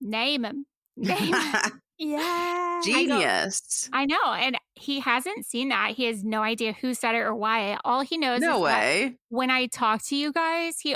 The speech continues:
Speaker 1: often hears me say, "Name him." And I was
Speaker 2: Yeah.
Speaker 1: like, "Is this good or bad? Like, should I stop?"
Speaker 2: <laughs>
Speaker 3: No, full steam
Speaker 2: <laughs>
Speaker 3: ahead.
Speaker 1: Just so you guys know, we were discussing Billy Madison right before we started recording,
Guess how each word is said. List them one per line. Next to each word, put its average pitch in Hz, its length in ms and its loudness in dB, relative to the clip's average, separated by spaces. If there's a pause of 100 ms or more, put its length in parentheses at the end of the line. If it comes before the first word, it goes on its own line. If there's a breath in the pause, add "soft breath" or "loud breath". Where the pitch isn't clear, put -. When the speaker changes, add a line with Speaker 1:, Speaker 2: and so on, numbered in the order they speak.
Speaker 1:
often 254 440 0
hears 226 320 -2
me 240 80 -2
say, 220 260 -2
"Name 214 360 -2
him." 208 340 -4 (400)
And 240 120 -2
I 226 60 0
was - 80 2
Speaker 2:
Yeah. 123 280 4
Speaker 1:
like, 220 180 -2 (120)
"Is 233 220 -4
this - 320 -6 (400)
good 262 220 0 (280)
or 381 100 -4 (100)
bad? 175 520 0
Like, 220 160 -6
should 262 180 -2
I 508 100 0
stop?" 269 480 2
Speaker 2:
<laughs> 233 200 0
Speaker 3:
No, 233 400 2 (120)
full 254 160 2
steam 269 340 0
Speaker 2:
<laughs> - 0 -
Speaker 3:
ahead. 202 520 2 (260)
Speaker 1:
Just 262 200 -8
so - 80 -2
you 247 140 -2
guys 233 260 0
know, 233 220 0
we 233 220 -2
were 233 320 -2 (120)
discussing 240 720 -4 (220)
Billy 233 220 -4
Madison 262 800 -4
right 233 160 -2
before 226 300 -6
we 269 100 -8
started 220 320 -2
recording, 202 540 -4